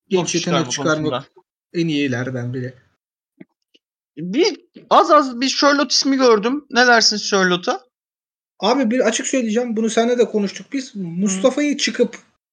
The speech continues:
Speaker 1: işte atıyorum yedi, altı, yedi.
Speaker 2: Hı.
Speaker 1: Yani gerekirse hani maaşını da biz ödeyelim.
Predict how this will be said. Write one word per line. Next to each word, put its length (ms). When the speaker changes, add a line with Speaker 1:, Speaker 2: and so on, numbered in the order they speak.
Speaker 1:
işte 200
atıyorum 440
yedi, 380
altı, 340
yedi. 480
Speaker 2:
Hı. 160
Speaker 1:
Yani 400
gerekirse 520
hani 100
maaşını 440
da 120
biz 140
ödeyelim. 580